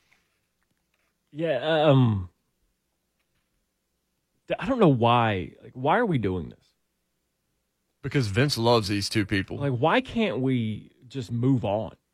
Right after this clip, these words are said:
Speaker 2: I mean, you did it on
Speaker 1: Like,
Speaker 2: SmackDown.
Speaker 1: I, I
Speaker 2: You gave us Samoa Joe and Kofi, and thank you for that.
Speaker 1: Well, yeah, you teased that on Monday
Speaker 2: Yeah.
Speaker 1: when Samoa Joe, uh,
Speaker 2: And then you
Speaker 1: sort of
Speaker 2: gave, then,
Speaker 1: jumped.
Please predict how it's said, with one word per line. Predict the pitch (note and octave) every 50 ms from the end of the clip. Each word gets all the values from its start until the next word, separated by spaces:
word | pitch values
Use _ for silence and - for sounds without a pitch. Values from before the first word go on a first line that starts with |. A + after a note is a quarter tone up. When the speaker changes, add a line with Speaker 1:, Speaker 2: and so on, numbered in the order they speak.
| _ _ _ _ _ _ _ _ _
Speaker 2:
I | -
mean, | A#2+ B2 A#2+ A#2
you | A2+ A2+
did | G#2 G2 C3+ D#3 D#3
it | D#3 D3
on | D3 D3 C#3+
Speaker 1:
Like, | F#3 F#3+
Speaker 2:
SmackDown. | - D3+ D3+ D#3+ G3 B3+ A3+ D3+ C3
Speaker 1:
I, | B2
I | -
Speaker 2:
You | C#3 C3 B2+
gave | B2+ C#3 C#3 C#3+ C#3
us | C#3 -
Samoa | - - C#3 C3+ C#3+ C#3+ C#3+ C3+
Joe | B2+ G#2+ C#3 C#3+ D3+ D3+ C#3+
and | B2 -
Kofi, | - D#3 D#3 E3+ E3+ - A#2+ G#2+ A#2
and | A#2+ G#2 -
thank | C3 C#3+ C#3+ - -
you | B2
for | G#2 - A2+ A2+
that. | C3 E3+ E3 A2 G#2 A2 - _ -
Speaker 1:
Well, | C3+ D#3+ D#3+ D3+ C#3+ C#3 B2+ - - _ _ _ _ _ _ _ _ _
yeah, | E3 D#3 F#3 A3+ E3 A#2 G#2 F#2+
you | - B2+ B2 D#3 D3
teased | - - - - F#3+ A#3+ C4+ C#4 D#3+ B2+ A2+
that | C3+ A#2+ A2 A2+ -
on | A#2+ B2+ B2 A#2
Monday | B2 D3 D#3+ D3 A#2 - - - - - A2
Speaker 2:
Yeah. | A2 G2 E2+ E2+
Speaker 1:
when | B2 B2+ B2
Samoa | - - C3+ C3+ C3 C3 B2+ B2
Joe, | G#2+ B2 B2 A#2+ A#2 A2+ G#2 F#2+ G2+
uh, | G2+
Speaker 2:
And | F#2+ A#2+
then | B2+ C3 B2+
you | B2
Speaker 1:
sort | A#2 C3+ B2
of | B2 A2
Speaker 2:
gave, | A2+ A#2
then, | C3+ C#3 C3 G#2
Speaker 1:
jumped. | A2 G#2+